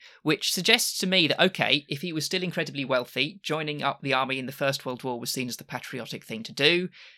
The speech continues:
Maybe serving in the Irish War of Independence, fighting for the British Empire, was still seen as the patriotic thing to do, but probably a bit less so. But joining the Palestine police seems to suggest to me that he was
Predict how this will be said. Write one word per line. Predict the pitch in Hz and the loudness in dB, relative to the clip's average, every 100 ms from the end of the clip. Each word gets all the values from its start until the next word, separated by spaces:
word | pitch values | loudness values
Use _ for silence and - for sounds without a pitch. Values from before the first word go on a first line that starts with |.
| _ _ _ | _ _ _
Maybe | 139 156 160 | 6 6 4
serving | 143 170 156 147 139 143 | 2 4 6 6 4 2
in | 139 135 | 0 0
the | 127 | 0
Irish | 127 127 123 - | 0 -2 -4 -4
War | 127 | -4
of | 123 | -4
Independence, | 123 120 - 190 190 180 - | -6 -4 0 2 2 0 -2
fighting | 135 135 143 131 | -2 -2 -2 -6
for | - 131 123 - | -2 -2 -2 -4
the | |
British | 139 123 131 | -8 -4 2
Empire, | 156 165 165 165 | 2 4 2 2
was | 120 123 | 2 -2
still | - 147 170 | 0 0 0
seen | - 196 196 | 0 2 0
as | 190 | -2
the | 190 | 0
patriotic | 202 190 208 190 196 - | 2 2 2 0 -2 0
thing | 190 | 0
to | 185 | 0
do, | 175 202 220 | 0 0 2
but | 156 - _ _ | -2 -2 _ _
probably | - 147 135 131 | -4 -4 -2 -2
a | 131 | 0
bit | 139 - | -2 0
less | 160 - | 0 2
so. | - 117 151 - - - _ | 0 -2 -4 -8 -16 -20 _
But | 165 156 | 0 2
joining | 202 214 196 | 2 4 2
the | |
Palestine | 185 196 190 - 190 170 | 0 0 2 2 0 0
police | 139 202 165 127 - - - - - _ | 0 2 2 2 -2 -4 -8 -20 -20 _
seems | - 190 196 - | 0 2 2 2
to | 185 | -2
suggest | 175 175 - 170 | 0 0 0 -2
to | |
me | 170 160 139 | 0 0 2
that | 147 - | 0 0
he | 170 | -4
was | 147 151 | -4 -6